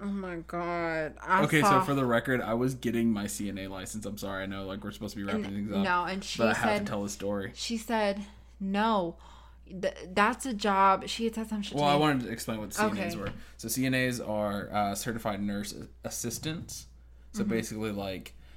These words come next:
Speaker 2: the people that take your blood temperature, like, the people that do, like,
Speaker 1: Blood
Speaker 2: al-
Speaker 1: temperature.
Speaker 2: bl-, not
Speaker 1: Blood
Speaker 2: blood
Speaker 1: pressure and
Speaker 2: pressure and
Speaker 1: temperature.
Speaker 2: temperature,
Speaker 1: You know,
Speaker 2: sorry.
Speaker 1: two and one there.
Speaker 2: <laughs>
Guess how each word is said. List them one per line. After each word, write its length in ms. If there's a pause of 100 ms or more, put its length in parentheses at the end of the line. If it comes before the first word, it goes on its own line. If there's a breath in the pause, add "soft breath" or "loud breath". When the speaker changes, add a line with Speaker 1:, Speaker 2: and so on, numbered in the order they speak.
(120 soft breath)
Speaker 2:
the 80
people 220
that 100
take 120
your 100
blood 220
temperature, 680
like, 200
the 60
people 220
that 80
do, 140
like, 140
Speaker 1:
Blood 200
Speaker 2:
al- 80
Speaker 1:
temperature. 520 (160)
Speaker 2:
bl-, 80 (240)
not 260 (220)
Speaker 1:
Blood 280
Speaker 2:
blood 60
Speaker 1:
pressure 380
and 140
Speaker 2:
pressure 200
and 120
Speaker 1:
temperature. 280
Speaker 2:
temperature, 400
Speaker 1:
You 60
know, 60
Speaker 2:
sorry. 180
Speaker 1:
two 160
and 140
one 220
there. 840
Speaker 2:
<laughs> 60